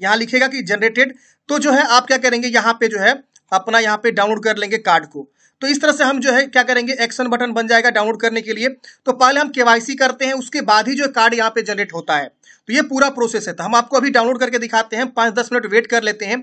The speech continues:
कभी-कभी क्या होता है फ्रेंड्स कि यहाँ पे जो है ना कार्ड जनरेट होने में ना एक हफ्ता भी लग जाता है, कभी-कभी जो है दस मिनट बीस मिनट में भी जनरेट हो जाता है।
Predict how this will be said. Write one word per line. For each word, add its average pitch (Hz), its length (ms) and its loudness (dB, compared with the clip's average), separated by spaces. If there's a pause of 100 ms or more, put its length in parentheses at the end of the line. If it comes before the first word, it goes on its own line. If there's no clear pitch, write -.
(240)
कभी-कभी 277 400 2
क्या 277 140 2
होता 277 200 2
है 285 60 2
फ्रेंड्स 277 280 -4
कि 262 140 -8
यहाँ 247 200 4
पे 277 140 -2
जो 254 120 0
है 233 60 2
ना 262 180 2
कार्ड 240 260 4
जनरेट 240 340 0
होने 233 200 0
में 233 140 2
ना 240 140 0 (120)
एक 254 220 -2
हफ्ता 233 220 2
भी 240 80 -2
लग 214 160 2
जाता 160 300 -4
है, 139 160 -8
कभी-कभी 233 360 -2
जो 233 140 0
है 254 180 2 (160)
दस 208 220 2
मिनट 226 240 0
बीस 226 200 -10
मिनट 233 120 2
में 233 80 2
भी 247 100 -4
जनरेट 220 300 0
हो 185 80 -8
जाता 151 280 -2
है। 120 80 -10